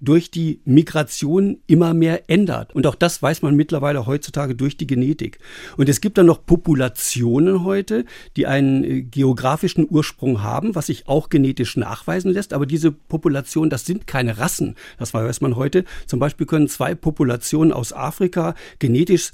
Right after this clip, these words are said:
sich mehr voneinander unterscheiden als ein Durchschnittseuropäer von einem Durchschnittsafrikaner. Und also ich glaube, Blumenbach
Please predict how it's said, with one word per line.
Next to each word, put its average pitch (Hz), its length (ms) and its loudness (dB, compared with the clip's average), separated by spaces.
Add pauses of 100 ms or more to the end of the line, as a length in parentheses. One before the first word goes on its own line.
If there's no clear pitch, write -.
(120)
sich - 340 -8
mehr 139 360 2
voneinander 139 500 0
unterscheiden 139 560 -2
als - 160 -4
ein 123 160 -2
Durchschnittseuropäer 165 1080 2
von 151 140 0
einem 131 220 2
Durchschnittsafrikaner. 147 1160 -2 (400)
Und 131 260 0 (500)
also 147 140 0
ich - 120 -4
glaube, 175 340 6 (300)
Blumenbach 165 520 6